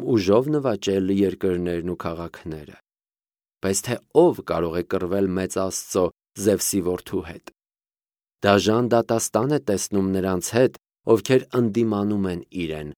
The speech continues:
չեն ուզում ճանաչել ու մեծարել իրեն իբրև Աստծո։ Առաջին անգամ նրան վիճակվեց հալածվել Թրակիայում, երբ նա զովաշունչ հովտում իր ուղեկից մենադների հետ միասին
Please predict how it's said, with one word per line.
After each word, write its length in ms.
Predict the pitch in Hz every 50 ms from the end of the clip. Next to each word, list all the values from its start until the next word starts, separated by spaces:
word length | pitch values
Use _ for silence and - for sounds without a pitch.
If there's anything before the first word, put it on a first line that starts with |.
| _ _ _
չեն 380 | - - 131 120 120 127 127 110
ուզում 240 | 98 104 95 87 -
ճանաչել 680 | 104 92 92 92 92 92 - - 127 127 123 101 - - _ _ _
ու 200 | - 131 123 110
մեծարել 640 | 104 101 - - 104 92 90 90 87 78 76 - -
իրեն 320 | 95 87 76 71 73 76
իբրև 480 | - - 85 - - 85 80 71 73 80
Աստծո։ 340 | - - - - - - - _ _ _ _ _ _ _ _ _ _ _ _ _ _ _ _ _ _ _ _ _ _ _ _ _ _ _ _ _ _ _ _ -
Առաջին 380 | 90 92 110 117 - - 190 196
անգամ 300 | 180 165 - 170 180 180
նրան 280 | 156 131 127 147 156 147
վիճակվեց 640 | 127 110 - 120 113 104 - 104 113 135 151 147 - -
հալածվել 840 | 107 101 101 107 104 101 98 98 - - 101 98 90 95 104 117 120 113 104
Թրակիայում, 840 | 101 - 110 104 95 82 78 - - 73 71 71 71 73 76 73 - _ _ _ _
երբ 340 | - 117 113 101 98 - 107
նա 180 | 107 113 123 123
զովաշունչ 600 | 113 98 107 101 101 101 95 - - 127 120 104
հովտում 500 | - 101 95 92 92 - - 143 151 147 113 - _ _ _ -
իր 180 | 170 170 160
ուղեկից 480 | 151 127 120 123 117 - 151 151 - -
մենադների 640 | 120 110 104 101 107 107 95 98 104 107 110 120 127
հետ 220 | 113 113 113 - 92
միասին 640 | 92 92 92 92 90 - - - 143 147 147 139